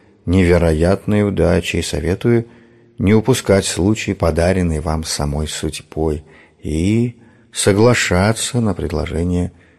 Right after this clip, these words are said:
Нибелунга. К облегчению Маргариты Олежику на этот раз хватило ума придержать свой язык и не рассказывать Ферапонтию Андреевичу о том, чем закончились его отношения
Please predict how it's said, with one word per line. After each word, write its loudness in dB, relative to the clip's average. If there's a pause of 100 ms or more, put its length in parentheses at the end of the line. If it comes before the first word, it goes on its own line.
(180)
Нибелунга. 0 (1120)
К -6
облегчению 4
Маргариты 2 (200)
Олежику 2
на 2
этот -2
раз -2 (640)
хватило 4
ума 4
придержать 0
свой -4
язык -2 (400)
и -4
не 4
рассказывать 0
Ферапонтию -8
Андреевичу -2
о -8
том, -2 (380)
чем 0
закончились -2
его -6
отношения -6